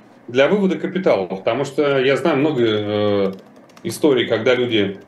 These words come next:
хотели бы продать свои квартиры и вывести деньги, но нет такой возможности. Потому что ты, даже если продаешь, ты в лучшем случае через крипту выводишь. А если ты вывел через крипту, ты их нигде не можешь легализовать в Европе.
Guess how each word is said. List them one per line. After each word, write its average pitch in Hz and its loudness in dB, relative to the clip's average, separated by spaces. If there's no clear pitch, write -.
хотели 131 2
бы 110 -6
продать 123 0
свои 117 0
квартиры 107 0
и 101 -2
вывести 113 -2
деньги, 190 0
но 160 2
нет 175 0
такой 151 -2
возможности. 101 -2
Потому 131 0
что 131 -10
ты, 151 0
даже 131 2
если 135 -6
продаешь, 151 2
ты 113 -2
в 107 -2
лучшем 151 -4
случае 127 -6
через 123 -2
крипту - -2
выводишь. 95 -2
А 113 2
если 123 -4
ты 143 0
вывел 143 2
через 139 -4
крипту, 156 -2
ты 139 0
их - -4
нигде 135 0
не 147 0
можешь 135 0
легализовать 123 2
в - -12
Европе. 92 -2